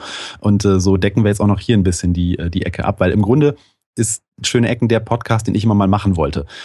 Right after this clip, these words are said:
Ich versuche das immer so ein bisschen von, von, von Cornelis reiner architektonischer, ähm, Paradigmengrundlage so ein bisschen, so ein ganz kleines bisschen wegzuzerren hin zu, ähm,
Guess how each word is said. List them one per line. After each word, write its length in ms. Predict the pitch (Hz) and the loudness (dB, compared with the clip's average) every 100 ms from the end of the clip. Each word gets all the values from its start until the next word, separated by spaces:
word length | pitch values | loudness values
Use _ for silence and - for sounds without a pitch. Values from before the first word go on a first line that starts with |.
| - - | -18 -4
Ich 60 | |
versuche 240 | 110 104 110 | 0 0 0
das 140 | 107 | 0
immer 160 | 113 104 | 0 2
so 80 | |
ein 20 | 95 | 0
bisschen 260 | - 110 | 0 -4
von, 240 | - 110 104 | -2 -2 -2
von, 280 | 104 104 - | 0 -2 -4
von 240 | - 104 | -2 -2
Cornelis 520 | 104 98 110 107 - | 0 2 2 0 0
reiner 400 | 98 110 120 113 | 0 2 4 2
architektonischer, 1400 | 107 107 110 - - 117 123 117 - 110 107 107 104 104 104 | 0 -4 -8 -12 -4 0 2 2 0 0 2 2 2 2 4
ähm, 400 | 104 104 104 104 _ _ _ | 4 2 0 -4 _ _ _
Paradigmengrundlage 1600 | - 107 104 110 117 113 110 107 107 113 110 113 107 107 107 101 | -2 0 0 0 0 2 2 2 0 0 0 2 2 2 0 -2
so 80 | 104 | 0
ein 60 | |
bisschen, 360 | 104 - 107 104 | -2 -2 -4 -4
so 100 | 98 | -4
ein 20 | |
ganz 240 | 156 202 | -4 -4
kleines 260 | - 139 123 | -2 -2 0
bisschen 300 | 127 120 113 | -2 -2 -2
wegzuzerren 580 | 120 - 123 - 110 113 | -4 -6 -12 -4 0 2
hin 160 | 113 | 2
zu, 380 | 113 117 107 110 - | 2 0 0 -2 0
ähm, 300 | 101 101 | 2 2